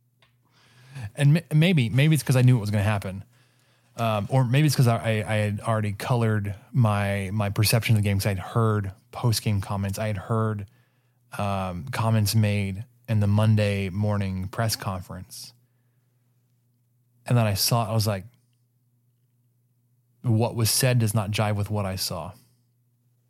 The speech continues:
So we'll talk about that. Um, so we'll look, uh, we'll look back at, at Kansas State this weekend. We'll look ahead to, to B Y U and the rest of the season, and we'll touch on some basketball. Um,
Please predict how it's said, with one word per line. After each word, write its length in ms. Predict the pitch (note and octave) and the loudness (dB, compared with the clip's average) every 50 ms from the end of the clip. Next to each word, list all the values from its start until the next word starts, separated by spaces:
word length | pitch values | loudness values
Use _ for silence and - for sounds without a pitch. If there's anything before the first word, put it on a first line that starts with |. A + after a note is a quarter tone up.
| _ _ _ _ _ _ _ - | _ _ _ _ _ _ _ -14
So 120 | - G#2+ | -10 -8
we'll 100 | G2 G2 | -8 -8
talk 160 | G2 F#2 F#2+ | -8 -10 -10
about 180 | F2+ E2 E2 - | -10 -12 -12 -12
that. 1160 | C#2 D2 - - _ _ _ _ _ _ _ _ _ _ _ _ _ _ _ _ - - G#2 | -14 -16 -18 -18 _ _ _ _ _ _ _ _ _ _ _ _ _ _ _ _ -10 -6 -4
Um, 520 | G2 F#2+ F#2 F2+ F2 E2+ E2 D#2+ E2 G2 - _ _ _ _ _ _ _ _ _ _ _ _ _ _ _ _ _ _ _ _ _ _ _ _ _ _ _ _ _ _ _ _ _ _ _ _ _ _ | -2 -2 -2 -4 -6 -6 -8 -10 -12 -14 -18 _ _ _ _ _ _ _ _ _ _ _ _ _ _ _ _ _ _ _ _ _ _ _ _ _ _ _ _ _ _ _ _ _ _ _ _ _ _
so 200 | - - A#2+ G#2 | -4 -2 -2 0
we'll 200 | G2+ A#2 C3 C3+ | 2 2 2 4
look, 220 | C#3+ C#3+ C3+ - D#3 | 2 2 0 0 0
uh, 520 | C#3 C3 C3 B2+ B2 A#2+ A2+ A2 G#2 G#2 - | 2 2 2 2 2 0 0 -2 -4 -4 -2
we'll 100 | C3+ C3 | 0 0
look 140 | C3+ B2 A2 | 0 0 0
back 220 | - B2+ B2 A2+ B2 | -2 -2 -2 -2 -4
at, 220 | A#2+ G#2 - - B2 | -6 -6 -6 -4 -4
at 100 | A2+ - | -2 2
Kansas 240 | B2+ A#2+ A2+ G#2+ G#2 | 2 2 2 2 2
State 140 | - A#2 A2+ | 0 0 -2
this 160 | G#2+ G#2+ - | -2 -4 -6
weekend. 460 | A#2+ A#2 G#2 A#2 A2 G#2+ G#2 G#2 - - C#3+ | -6 -6 -6 -6 -6 -6 -8 -10 -14 -12 -10
We'll 140 | A#2+ A#2 A2 | -8 -6 -6
look 140 | G#2+ G#2 - | -6 -6 -6
ahead 260 | G#2 G#2+ G#2+ G#2 G2+ | -6 -6 -6 -6 -6
to, 200 | G#2 G2+ F#2+ G2 | -8 -10 -10 -12
to 640 | G2 G2 G2 F#2+ G2 G2 G2 F#2+ F#2+ F#2+ G2 G#2 - - - _ - B2 | -12 -14 -14 -12 -12 -12 -12 -14 -14 -14 -16 -18 -20 -20 -20 _ -6 -2
B 140 | A2+ B2 A#2+ | 0 2 2
Y 160 | A#2 A2+ A2 A2 | 2 2 2 2
U 160 | A2 G#2+ A2+ | 0 2 2
and 80 | C3+ | 2
the 60 | E3 E3+ | 4 4
rest 180 | D3+ C3+ - B2 | 4 2 2 0
of 40 | G#2+ | 0
the 40 | - | 0
season, 260 | A2 G#2 G2 G#2 G#2+ | -2 -2 -2 -2 -2
and 160 | G#2 A#2+ C3 | 0 2 2
we'll 100 | D3 D#3+ | 2 2
touch 220 | - D#3+ D3 - | 2 0 -2 0
on 120 | B2+ A2 G#2 | 0 0 0
some 160 | - A#2+ G2+ | 0 0 0
basketball. 580 | G2+ F#2+ F#2 F#2 - - A#2 G#2+ G#2 A#2 A#2+ _ _ _ _ _ _ _ _ _ _ _ _ _ _ - | 0 -2 -4 -6 -10 -10 -10 -10 -10 -10 -12 _ _ _ _ _ _ _ _ _ _ _ _ _ _ -6
Um, 460 | A#2+ A2 A2 G#2+ G2+ G2 F#2+ F#2 F2+ | -4 -4 -4 -4 -4 -6 -8 -10 -12